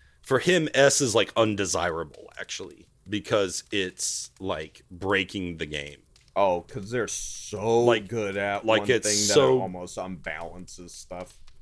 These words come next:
Speaker 1: So he would put things like Twilight Cleric or Moon Druid.
Speaker 2: Oh, stuff that's
Speaker 1: Where,
Speaker 2: Mm.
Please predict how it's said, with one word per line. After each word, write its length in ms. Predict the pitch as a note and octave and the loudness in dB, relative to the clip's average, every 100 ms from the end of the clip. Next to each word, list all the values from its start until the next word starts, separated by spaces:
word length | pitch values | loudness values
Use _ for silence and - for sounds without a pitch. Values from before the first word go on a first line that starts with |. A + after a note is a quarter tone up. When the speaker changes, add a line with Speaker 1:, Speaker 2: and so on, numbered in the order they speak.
| - | -12
Speaker 1:
So 200 | - B2 | 0 0
he 160 | A2+ C#3 | 2 2
would 180 | C3 | 2
put 260 | - B2+ A2 | 2 0 0
things 520 | - A#2 G#2+ G#2+ F#2+ | 2 4 4 0 -2
like 400 | G2+ F#2+ E2+ - - | 2 2 0 -6 -20
Twilight 580 | - - G#2 G2+ F#2+ F2 | -8 0 4 4 2 -2
Cleric 800 | - - F2+ F2+ F2 F2 - - - - | -6 -4 -2 0 -2 -4 -10 -20 -14 -4
or 600 | F#2+ F2+ F2 E2+ E2 - - - - _ _ - | 0 2 0 -2 -4 -12 -20 -20 -20 _ _ -10
Moon 400 | G2+ G#2+ G#2 G2+ | -4 -2 -2 -4
Druid. 600 | E2+ F2+ F#2 F#2 F#2 F2+ | -6 -4 -2 4 4 8
Speaker 2:
Oh, 1120 | A2+ A2 A2 A2 G#2+ G#2 G2+ F#2+ F#2 F#2 F2 D#2+ | 10 10 10 10 10 8 6 4 0 -4 -6 -12
stuff 500 | - - C#3 B2 - | -14 0 2 2 2
that's 380 | A#2 G2+ - A#2+ | -2 -2 -8 2
Speaker 1:
Where, 420 | A#2+ A#2 A2 A#2 - - | 6 6 6 0 -12 -18
Speaker 2:
Mm. 300 | F2+ D#2 D2 | -16 -14 -16